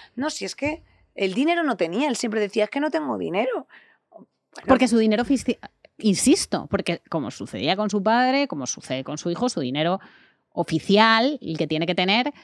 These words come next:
Speaker 2: es la asignación que viene de las arcas públicas. Eh, nada más allá de eso. Lo que,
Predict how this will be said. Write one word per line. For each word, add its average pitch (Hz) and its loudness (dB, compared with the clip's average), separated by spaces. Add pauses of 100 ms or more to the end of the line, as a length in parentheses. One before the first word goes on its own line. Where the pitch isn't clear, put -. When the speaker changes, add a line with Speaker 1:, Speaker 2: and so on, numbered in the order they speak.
(140)
Speaker 2:
es - 0
la 185 4
asignación 196 2
que 180 0
viene 165 0
de 160 2
las 147 -4
arcas 143 -4
públicas. 320 4
Eh, - -16
nada 156 -2
más 214 0
allá 147 0
de 196 4
eso. - 0
Lo 156 0
que, 123 -8